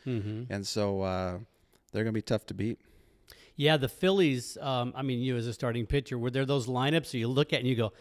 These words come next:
Speaker 1: "Man, I don't have a breather till I get, like, to the seventh or eighth
Speaker 2: Yeah.
Speaker 1: guy?" The Phillies' top half of that lineup, especially the way Harper is now swinging the bat. I mean, he was
Speaker 2: Yeah.
Speaker 1: hurt. He looked dreadful his first at bat in Saint Louis, and I was like,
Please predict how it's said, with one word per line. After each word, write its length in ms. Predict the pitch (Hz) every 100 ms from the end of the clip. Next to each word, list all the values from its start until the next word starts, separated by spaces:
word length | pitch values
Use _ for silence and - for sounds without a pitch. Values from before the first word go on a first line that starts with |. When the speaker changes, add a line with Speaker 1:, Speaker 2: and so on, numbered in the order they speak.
| - - -
Speaker 1:
"Man, 200 | 156 139
I 40 |
don't 140 | 147 170
have 160 | 131
a 40 | 110
breather 420 | 101 120 160 117
till 180 | - 113
I 60 |
get, 140 | 110 131
like, 180 | 127 -
to 60 |
the 100 | 123
seventh 420 | - 147 143 160
or 100 | 135
eighth 180 | 107 104 98
Speaker 2:
Yeah. 60 |
Speaker 1:
guy?" 180 | 95 151
The 120 | 123
Phillies' 400 | 107 156 170 131
top 360 | - 131 135 -
half 260 | - 123 120
of 60 |
that 120 | 113
lineup, 240 | 107 120 113
especially 360 | - 202 190
the 100 | 160
way 160 | 110 107
Harper 400 | - 123 123 117
is 140 | 110
now 160 | 113 110
swinging 320 | 117 131 131
the 60 | 123
bat. 320 | 113 127 127
I 40 |
mean, 120 | 110 107
he 100 | 113
was 140 | 92
Speaker 2:
Yeah. 60 | 78
Speaker 1:
hurt. 340 | 151 156 156 - - - - _
He 140 | - 156
looked 240 | 131 - - - 156
dreadful 640 | - 220 240 247 170 175
his 120 | 131 120
first 300 | 170 147 156
at 160 | 127
bat 200 | 127 135
in 100 | 135
Saint 260 | 123 143 123
Louis, 280 | 147 175 120
and 80 | 135
I 20 |
was 80 | 120
like, 160 | 113